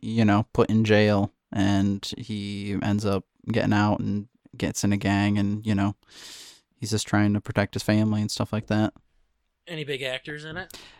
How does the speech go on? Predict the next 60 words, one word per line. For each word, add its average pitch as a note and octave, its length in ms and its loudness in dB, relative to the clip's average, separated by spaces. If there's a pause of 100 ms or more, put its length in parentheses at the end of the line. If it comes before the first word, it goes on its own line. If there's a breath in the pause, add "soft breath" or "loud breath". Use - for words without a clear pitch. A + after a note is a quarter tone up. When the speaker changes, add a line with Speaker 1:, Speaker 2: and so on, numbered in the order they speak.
(300 soft breath)
Speaker 1:
Um, F3 800 10 (300)
I D3+ 120 12
would A3+ 200 6
tell E3 400 4
you, A3+ 640 4 (560)
but, C3+ 380 6
uh, B2+ 560 4
you C3 180 2
might C#3+ 220 6
look A2+ 200 4
at D3 120 4
them D#3 160 8
differently, E3+ 540 6
but C3 180 4
I'll C#3 100 6
tell G#3 240 6
you C#3+ 180 6
afterward. - 680 0 (720)
But B2 220 8
one D#3 180 8
of D3 100 8
them C#3+ 160 10
is B2+ 120 8
a B2 60 8
really, A2+ 340 6
really, G#2 500 0 (880)
I A2+ 160 0
mean, G2+ 260 2
a C3 60 -14
big G#2+ 200 0
actor G#2 300 -2
that G2+ 120 -2
I F#2+ 140 -4
like - 380 -8 (240)
quite G2 220 -6
a G2 40 -8
lot. G2 120 -4
Speaker 2:
You're F#3 80 2
gonna F#3 80 6
tell F3+ 240 6
me D3+ 120 6
what? D3+ 200 10
You're C3 80 2
gonna C3+ 160 4
tell D#3+ 180 6
me C#3+ 120 4
after D3 200 4
I C3+ 40 6
watch C3 220 2
the - 60 -8
fucking C3 340 2
movie C#3 280 0
that C#3+ 180 -2
there G#2+ 180 -2
is G2 120 -2
a A2+ 40 -6
big A2 200 0
actor A2+ 440 0
in D3+ 100 2
it? F#3 160 -6